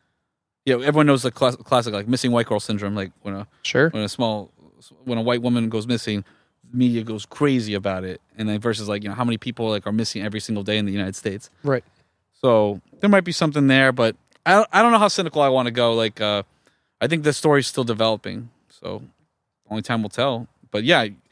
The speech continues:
Speaker 1: the que-, what is, what is front page news? Technically speaking, I mean, you wanna be more cynical. You know, in an ideal world,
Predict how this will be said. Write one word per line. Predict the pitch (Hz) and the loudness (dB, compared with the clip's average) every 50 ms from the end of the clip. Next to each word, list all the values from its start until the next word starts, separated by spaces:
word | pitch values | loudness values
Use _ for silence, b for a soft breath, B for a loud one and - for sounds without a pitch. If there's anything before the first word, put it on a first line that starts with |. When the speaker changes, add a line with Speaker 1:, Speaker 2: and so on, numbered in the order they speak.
| _ _ _ _ _ | _ _ _ _ _
Speaker 1:
the | - 147 | -6 -2
que-, | - 202 175 | 0 2 4
what | 175 196 208 | 6 6 6
is, | 208 - - - | 4 2 -2 2
what | - 196 226 240 | 4 4 6 4
is | 226 - | 4 2
front | - 208 185 - | 2 0 0 2
page | - 190 165 151 151 | 2 0 0 0 -2
news? | 175 175 139 | -4 -4 -4
Technically | - - - 220 254 - 294 247 185 | -2 2 4 4 4 2 0 -2 -2
speaking, | - - 151 135 127 - 127 120 113 | -2 -2 -4 -4 -2 -2 -2 -2 -2
I | 107 127 | 0 0
mean, | 131 123 113 107 - _ _ _ _ _ _ _ _ _ _ _ _ _ | 2 2 0 -2 -4 _ _ _ _ _ _ _ _ _ _ _ _ _
you | 160 165 180 | 0 2 4
wanna | 202 208 196 | 6 6 6
be | 180 | 6
more | 175 175 185 226 254 | 6 6 6 6 4
cynical. | - - 190 156 143 - - 143 127 120 113 107 - _ | 4 4 2 2 2 0 -2 0 0 2 0 0 -4 _
You | - 139 135 | -2 0 2
know, | 123 120 | 2 2
in | 123 | 0
an | 117 | 0
ideal | 123 135 139 139 139 139 135 131 | 0 0 0 0 0 0 2 2
world, | 135 151 175 190 185 170 147 131 | 2 4 4 6 6 4 2 0